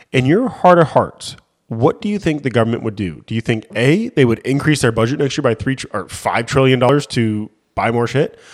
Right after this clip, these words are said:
Or B, do you think they would actually apply that to the national debt, and then the next year would be twenty-seven, and for the next nine years, we would just save three trillion dollars?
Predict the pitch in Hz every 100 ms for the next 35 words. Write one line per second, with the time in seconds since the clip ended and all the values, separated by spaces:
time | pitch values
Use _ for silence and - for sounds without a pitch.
0 | - - - 143 143 135 139 110 160 147
1 | 110 - 131 147 196 175 147 95 143 -
2 | 147 - 135 120 110 - 107 110 104 -
3 | 107 107 110 127 113 110 113 110 113 104
4 | 101 101 - - 110 - 101 104 - -
5 | 107 107 107 101 - - 117 123 120 113
6 | 110 110 104 101 - 113 113 - 120 -
7 | 113 104 80 - -